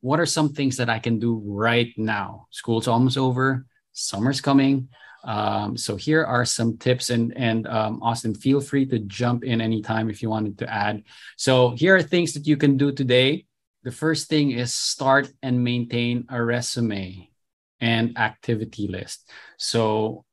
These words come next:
um, here, you know, you don't, don't wait till you're a senior, um, to list down all the things that you do, 'cause you, you might leave something off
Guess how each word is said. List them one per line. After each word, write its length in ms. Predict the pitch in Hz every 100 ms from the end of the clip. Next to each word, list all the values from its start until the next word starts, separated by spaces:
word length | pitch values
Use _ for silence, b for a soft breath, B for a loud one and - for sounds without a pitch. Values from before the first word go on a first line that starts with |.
| -
um, 360 | 117 110 110 110
here, 720 | - - 170 123 117 127 123
you 140 | 120
know, 80 | 110
you 100 | 107
don't, 240 | 107 135 131
don't 220 | 147 147
wait 260 | 135 117 -
till 280 | - 123 117
you're 220 | 113 107
a 120 | - 107
senior, 600 | - 143 135 110 98 _ B B B B -
um, 540 | 104 104 104 98 101
to 100 | -
list 480 | 98 101 117 127 -
down 360 | 127 117 120 -
all 260 | - 110 117
the 100 | 117
things 300 | - 117 101
that 100 | 101
you 80 | 113
do, 140 | 117
'cause 280 | 117 135 - B B B B B B -
you, 160 | 135
you 180 | 135 156
might 300 | 139 135 143
leave 200 | 131 131
something 380 | - 120 117 110
off 420 | 101 92 - -